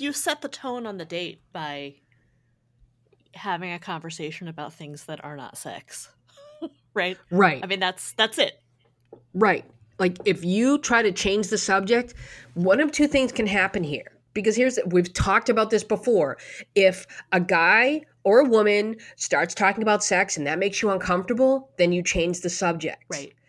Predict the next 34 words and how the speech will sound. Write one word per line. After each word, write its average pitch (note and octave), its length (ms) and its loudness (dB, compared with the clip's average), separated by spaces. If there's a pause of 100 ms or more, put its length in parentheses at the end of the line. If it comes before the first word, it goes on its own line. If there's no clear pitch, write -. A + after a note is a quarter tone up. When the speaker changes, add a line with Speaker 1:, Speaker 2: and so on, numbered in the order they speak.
Speaker 1:
And G3 140 -6
if G3 120 -10
they G#3 140 -4
Speaker 2:
And E3+ 220 0
Speaker 1:
persist, D#3+ 420 -8
then E3+ 140 -10
they're D#3 180 -8
a D3+ 40 -12
creep. D#3+ 500 -14
And D#3+ 120 -14
you D3+ 140 -12
Speaker 2:
if D#3 140 -2
they F3 140 4
persist, G3 580 2 (140)
they're F3 400 4
a F3 60 0
creep. - 440 -4 (500)
Now, F3+ 360 0 (200)
they F#3 360 4
can D#4+ 340 4 (460)
show - 500 2
interest. D4 480 -2 (540)
First F4 280 -2
of C#4 60 -2
all, G#3+ 180 0
no G#3 340 2
one C4+ 160 4
should B3 180 -4
be G#3+ 120 -2
ma-, G3 240 -4
these G3+ 180 -6
sexual B3+ 420 0
com-, G3+ 360 -4 (200)
comments, A3 560 0